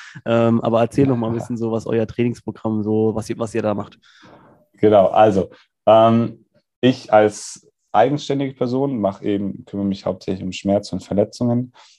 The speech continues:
Speaker 2: Ähm, mein Geschäftspartner und Trainingspartner, der Max,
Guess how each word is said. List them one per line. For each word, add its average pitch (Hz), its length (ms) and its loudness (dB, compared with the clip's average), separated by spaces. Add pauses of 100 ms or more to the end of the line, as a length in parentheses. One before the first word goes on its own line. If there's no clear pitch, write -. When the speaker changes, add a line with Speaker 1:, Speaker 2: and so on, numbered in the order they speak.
(200)
Speaker 2:
Ähm, 95 380 4
mein 95 800 -2 (100)
Geschäftspartner 101 920 -4
und 101 160 -6
Trainingspartner, 98 720 -2
der 92 100 0
Max, 92 460 -4